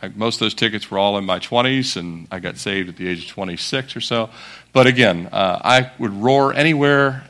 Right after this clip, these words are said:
and everywhere. But later, I, I got one of those ones like you have all gotten before, where you really weren't trying to speed. I truly wasn't. I'd missed the fifty-five sign, and I asked for mercy, and the judge gave it to me, right?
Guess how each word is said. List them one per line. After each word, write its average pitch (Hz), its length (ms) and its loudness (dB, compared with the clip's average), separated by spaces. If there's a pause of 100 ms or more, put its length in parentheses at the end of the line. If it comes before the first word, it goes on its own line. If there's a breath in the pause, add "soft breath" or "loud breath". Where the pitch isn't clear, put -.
(120)
and 123 100 -2
everywhere. 95 480 0 (840 loud breath)
But 151 260 8
later, 143 540 8 (100)
I, 123 320 4
I 127 60 4
got 127 320 6
one 123 160 4
of 120 60 0
those 120 280 0
ones 117 340 2
like 101 220 0
you 113 160 -2
have 104 320 -8
all 104 200 4
gotten 101 340 2
before, 104 500 -2 (280 soft breath)
where 135 120 6
you 139 160 2
really 170 240 4
weren't 135 260 4
trying 131 280 4
to 110 60 -2
speed. 107 260 0
I 87 60 0
truly 135 320 0
wasn't. 113 500 4 (220 loud breath)
I'd 85 200 -10
missed 120 260 0
the 123 80 -8
fifty-five 117 680 -4
sign, 104 600 -6 (540 soft breath)
and 104 200 0
I 107 100 6
asked 98 320 2
for 107 100 -4
mercy, 101 320 -2
and 98 80 -2
the 98 60 -2
judge 87 260 -4
gave 82 220 -4
it - 80 -12
to - 160 -14
me, - 180 -20 (400)
right? 147 220 6